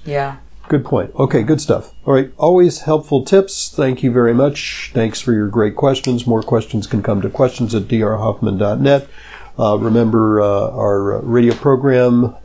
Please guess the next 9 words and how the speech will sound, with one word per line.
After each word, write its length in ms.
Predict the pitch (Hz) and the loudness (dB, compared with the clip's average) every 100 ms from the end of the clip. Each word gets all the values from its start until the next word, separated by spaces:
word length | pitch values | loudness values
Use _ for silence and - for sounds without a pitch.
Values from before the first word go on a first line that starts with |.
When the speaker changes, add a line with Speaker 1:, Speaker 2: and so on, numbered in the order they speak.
| - | -8
Speaker 2:
and 520 | 113 104 104 101 101 | -2 -2 -2 -2 -4
our 560 | 104 107 101 98 98 - | -4 -2 0 0 -2 -4
additional 420 | 101 113 - 104 | -4 -4 -2 -6
podcast, 680 | - 123 120 127 120 113 - | -2 -2 0 0 0 0 -2
D 100 | 110 | 0
R 120 | 104 | 0
Hoffman 320 | 104 107 104 | -2 -2 -4
dot 200 | 101 101 | -2 -2
com, 300 | - 123 123 | 0 0 0